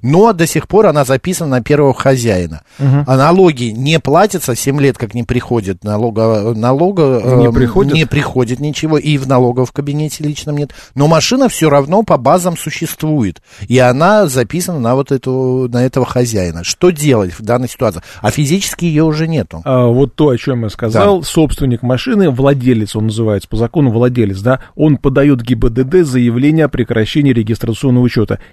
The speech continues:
Speaker 2: Не в связи с продажей, а просто о прекращении по заявлению. Это можно сделать также через портал госуслуг, если есть подтвержденная учетная запись.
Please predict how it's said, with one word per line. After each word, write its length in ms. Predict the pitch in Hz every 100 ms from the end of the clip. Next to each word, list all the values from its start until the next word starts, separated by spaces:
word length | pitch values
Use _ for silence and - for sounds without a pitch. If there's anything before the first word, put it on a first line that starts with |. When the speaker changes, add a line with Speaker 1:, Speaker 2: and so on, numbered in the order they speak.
| 147
Speaker 2:
Не 180 | 147 202
в 60 |
связи 220 | - 156 131
с 60 |
продажей, 460 | - 131 123 113 117
а 20 |
просто 380 | - 156 180 139
о 20 |
прекращении 640 | - 127 120 117 180 160
по 180 | 123 143
заявлению. 600 | 120 127 117 113 107 117
Это 200 | 147 139
можно 260 | 131 120 123
сделать 320 | 139 156 -
также 320 | 135 - 110
через 200 | 127 107
портал 380 | - 120 117 117
госуслуг, 540 | 117 - 131 180 160
если 300 | 123 117 123
есть 180 | 135 -
подтвержденная 580 | 127 - 117 117 151 120
учетная 320 | - 117 117
запись. 320 | 104 95 95